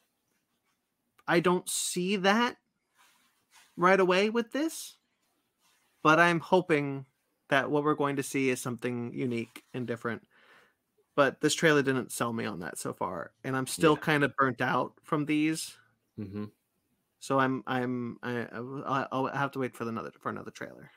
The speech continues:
Speaker 2: Yeah, I'm not, I'm also not a hundred percent sold on Peter Pan and Wendy. I, once again, I didn't hate it, um, but I also didn't necessarily love it.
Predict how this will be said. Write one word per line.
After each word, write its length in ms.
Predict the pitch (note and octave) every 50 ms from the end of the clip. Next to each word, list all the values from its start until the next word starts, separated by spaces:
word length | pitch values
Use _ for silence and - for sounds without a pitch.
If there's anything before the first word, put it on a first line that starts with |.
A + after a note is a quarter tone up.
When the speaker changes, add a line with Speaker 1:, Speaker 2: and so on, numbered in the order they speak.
| _ _ _
Speaker 2:
Yeah, 440 | - G2 F#2 F#2 F#2 E2+ E2 D#2+ - - _ _ _
I'm 300 | - A#2 C3+ D3 D#3+ D#3+
not, 340 | D#3 D3+ C#3+ C#3 C#3 B2 - _ _ _ _ _ _ _ _ _ _ -
I'm 160 | D3 D3 C3+
also 260 | C3 C3 C3 - D3
not 200 | C#3+ C#3+ C#3 C3+
a 20 | C3+
hundred 200 | C#3 C#3+ C3+ -
percent 340 | C#3 B2+ - - C#3 C3
sold 320 | - - - B2 B2 B2+ C3
on 100 | B2+ B2+
Peter 240 | - C3+ B2 B2+ B2
Pan 160 | - C3 B2
and 120 | B2 A#2 A#2+
Wendy. 320 | A#2+ A#2+ B2 C3 C3 -
I, 240 | - - A2 A2 G#2 F2+
once 220 | G#2 A2 - -
again, 160 | G2 F2+ D2+ - -
I 40 | F#2+
didn't 240 | C3 C#3 C#3+ C3
hate 260 | - - - C3 G2+ -
it, 160 | - - _ _ _ _ _ _ -
um, 340 | G2+ G#2 G2+ G2 G2 F#2+ F#2
but 160 | F#2 A2 G#2
I 60 | G#2
also 260 | F#2+ G#2+ A#2 - - A2+
didn't 240 | - A2 G#2 G#2
necessarily 580 | G#2 G2 - - - - G2+ F#2+ F2+ E2+ D#2 C#2+
love 280 | C#2+ C#2+ D2 D#2 E2+ A2
it. 240 | C3 D#3 - -